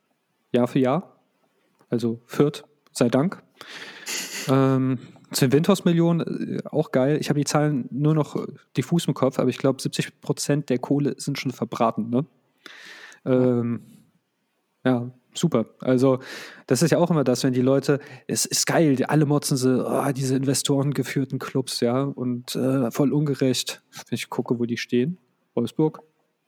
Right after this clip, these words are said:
Hertha, <laughs> ja, T S V achtzehnhundertsechzig München,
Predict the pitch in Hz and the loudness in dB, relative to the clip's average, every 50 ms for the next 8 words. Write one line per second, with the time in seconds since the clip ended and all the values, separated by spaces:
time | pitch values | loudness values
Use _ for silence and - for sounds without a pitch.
0 | _ _ _ - - 123 120 123 - 165 170 - - _ _ _ _ _ _ _ | _ _ _ -2 0 2 2 2 2 0 0 -2 -10 _ _ _ _ _ _ _
1 | _ _ _ _ _ - - - - - _ _ _ _ - - _ _ - - | _ _ _ _ _ -4 -4 -4 -4 -10 _ _ _ _ -20 -20 _ _ -4 -2
2 | 113 113 117 - - - - - 123 - - 123 123 - - - 123 123 120 - | -2 -2 -2 -6 -8 -6 -2 -2 0 2 2 0 0 0 -2 -2 -2 -2 -2 -4
3 | 127 - 139 143 156 - 170 160 | -2 0 0 0 2 2 0 0